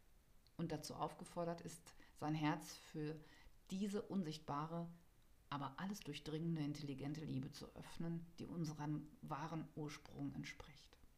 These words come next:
Meine Motivation für all meine Aktivitäten, die ich tue,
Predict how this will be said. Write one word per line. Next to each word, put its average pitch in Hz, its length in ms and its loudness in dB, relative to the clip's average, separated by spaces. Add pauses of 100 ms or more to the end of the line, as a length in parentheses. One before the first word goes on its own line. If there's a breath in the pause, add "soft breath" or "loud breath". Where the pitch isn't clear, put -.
(640 loud breath)
Meine 165 240 6
Motivation 156 720 2
für 147 220 -2
all 147 160 2
meine 151 220 4
Aktivitäten, 151 720 0
die 160 160 2
ich 131 160 -2
tue, 226 400 2